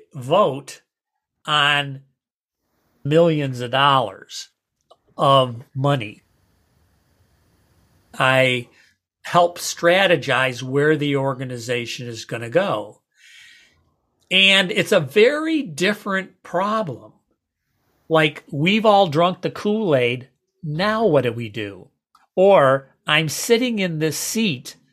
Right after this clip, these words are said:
of power. What do I do with it?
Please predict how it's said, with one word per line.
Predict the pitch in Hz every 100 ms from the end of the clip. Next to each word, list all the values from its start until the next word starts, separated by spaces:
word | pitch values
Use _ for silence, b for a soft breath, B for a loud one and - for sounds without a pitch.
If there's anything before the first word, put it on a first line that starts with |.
| _ _ _ _ -
of | 151 135
power. | - 185 240 170 107 113 - _ _ _ _ _ _
What | - 139
do | 220 240
I | 214 202
do | 135 220
with | 226 131 -
it? | - -